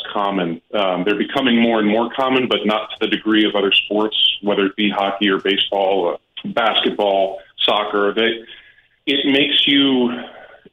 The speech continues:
it makes you realize as a, as a player, as somebody advising a player,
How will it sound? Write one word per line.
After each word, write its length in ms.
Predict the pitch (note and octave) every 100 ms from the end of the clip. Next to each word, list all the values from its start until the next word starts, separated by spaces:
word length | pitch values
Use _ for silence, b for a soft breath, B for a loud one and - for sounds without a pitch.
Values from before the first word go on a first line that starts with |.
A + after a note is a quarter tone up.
| _ -
it 220 | C#3+ C3+
makes 300 | D3+ D3+ -
you 180 | D3+ A#2+
realize 580 | A#2+ B2 B2+ C3 C3 A#2+
as 240 | B2+ A2
a, 180 | G2+ F#2+ -
as 120 | G#2+
a 60 | F#2+ -
player, 560 | A2+ A2 A2+ A2 G#2+ G2
as 140 | F#2+ -
somebody 340 | A2 A2 G#2
advising 500 | F#2+ F#2+ G#2 G#2 G#2+
a 80 | G2+
player, 480 | - A#2+ A2+ A#2